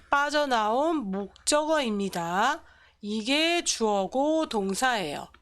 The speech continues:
그렇기 때문에 여기에 있는 위치는 생략될 수 있어요. 그래서 I prefer the story you had, has retold라고 C처럼 쓰일 수 있습니다.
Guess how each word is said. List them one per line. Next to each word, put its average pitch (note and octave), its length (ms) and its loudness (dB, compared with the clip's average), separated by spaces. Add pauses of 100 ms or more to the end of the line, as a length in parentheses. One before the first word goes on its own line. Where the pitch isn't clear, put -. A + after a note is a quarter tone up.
(320)
그렇기 G3+ 320 -4
때문에 G3 460 -2
여기에 F3+ 420 -2 (100)
있는 F3+ 300 -2
위치는 A#3 760 -2 (280)
생략될 D4+ 500 -2
수 G3 140 -2
있어요. D#3 320 -4 (320)
그래서 G3 280 -2
I G#3+ 220 0
prefer D#4 460 -2
the C4 100 -2
story A3 500 0 (220)
you F#3+ 100 -4
had, F3+ 280 -6 (920)
has G3+ 260 0
retold라고 F3 1600 -4
C처럼 B3 800 -2
쓰일 F3+ 320 -2
수 - 340 -4 (140)
있습니다. - 520 -4